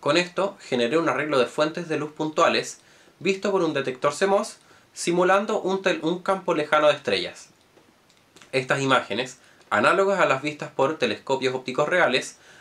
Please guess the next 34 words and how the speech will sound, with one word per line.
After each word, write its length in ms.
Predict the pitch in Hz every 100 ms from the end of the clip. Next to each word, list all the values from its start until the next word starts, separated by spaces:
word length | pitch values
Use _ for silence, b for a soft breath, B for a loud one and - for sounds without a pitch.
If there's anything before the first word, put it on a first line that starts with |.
| B 120
nos 160 | 127
entregan 400 | 127 165 185 190
datos 240 | 196 202 208 -
para 220 | 156 151
poder 260 | 143 156
comparar 600 | - 165 - 131 143 196 - B B B B
el 180 | - 117
límite 380 | 139 175 170 165
teórico 500 | - 131 156 151 120
de 80 | 101
Kramer-Rao 680 | 120 135 151 185 196 208 214 b b -
y 180 | 196
el 100 | 196
límite 260 | 180 175 165
astrométrico 680 | 160 147 139 139 143 143 -
experimental. 760 | 131 - 131 117 101 - - - _ _ _ _ _ _ _ _
Finalmente, 680 | - 165 208 202 165 151 - - b b
podemos 260 | - 175 202
concluir 460 | 202 190 170 170 170
que 100 | 139
fue 220 | 190 196
posible 400 | 220 233 226 214
simula-, 560 | 180 160 147 147 151
simular 500 | - 160 147 139 -
los 140 | 151 135
perfiles 560 | 127 127 - 185 202
de 80 | 175
brillo 420 | 156 113 113 127 - B B 123
de 60 |
un 80 | 120
campo 340 | 156 170 170
de 60 | 151
estrellas 320 | - 151 160
lejano 500 | 170 165 170 135 151